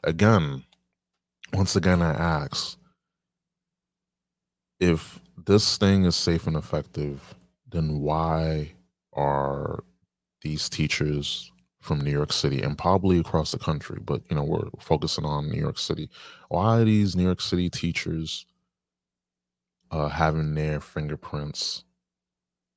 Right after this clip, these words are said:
sent to F B I with these problem codes? And it's an invasion of, of privacy. It, it, and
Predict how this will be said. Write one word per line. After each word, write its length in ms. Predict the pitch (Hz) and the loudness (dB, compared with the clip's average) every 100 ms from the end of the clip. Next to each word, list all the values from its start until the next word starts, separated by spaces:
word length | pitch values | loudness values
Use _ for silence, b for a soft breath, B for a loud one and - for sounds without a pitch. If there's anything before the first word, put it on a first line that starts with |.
| _ _ _ _ _ | _ _ _ _ _
sent 300 | - - 76 | -4 -2 -2
to 120 | - | -2
F 160 | 73 - | -2 -2
B 140 | 76 | -4
I 380 | 71 71 69 69 - _ _ | -2 -2 -4 -6 -10 _ _
with 200 | 73 69 | -10 -8
these 180 | 76 73 | -6 -8
problem 340 | - 76 69 | -2 -2 -2
codes? 560 | 69 73 69 69 - - - _ _ _ _ _ _ _ _ _ _ _ _ _ - | -4 -2 -2 -4 -8 -12 -16 _ _ _ _ _ _ _ _ _ _ _ _ _ 4
And 120 | 85 | 6
it's 140 | 87 | 8
an 80 | 113 | 8
invasion 380 | 107 98 95 95 | 8 8 6 6
of, 160 | 92 90 - | 2 0 0
of 200 | 85 80 | -2 2
privacy. 640 | - 95 80 - - - - _ _ _ _ _ _ _ _ _ _ _ _ _ _ _ _ _ _ _ _ _ _ | 2 4 2 0 -6 -10 -16 _ _ _ _ _ _ _ _ _ _ _ _ _ _ _ _ _ _ _ _ _ _
It, 160 | 82 | 2
it, 160 | 76 73 - - | 2 2 -2 -2
and 380 | 85 78 76 | 2 2 2